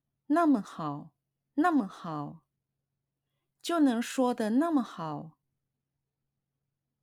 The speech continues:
就能说得那么好。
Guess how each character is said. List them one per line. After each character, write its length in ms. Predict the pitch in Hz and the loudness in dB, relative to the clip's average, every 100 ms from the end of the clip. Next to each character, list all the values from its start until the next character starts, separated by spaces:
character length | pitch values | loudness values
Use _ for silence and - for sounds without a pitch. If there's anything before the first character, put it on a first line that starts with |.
| _ _ _ _ _ _ _ _ _ _ _ _ _ _ _ _ _ _ _ _ _ _ | _ _ _ _ _ _ _ _ _ _ _ _ _ _ _ _ _ _ _ _ _ _
就 220 | - 330 | -4 2
能 240 | 294 226 233 | 4 4 0
说 260 | - 269 | 0 0
得 180 | 254 220 | 0 0
那 180 | 226 330 | 0 0
么 100 | 311 | 0
好。 580 | 233 - 160 151 151 | -2 -8 -8 -8 -12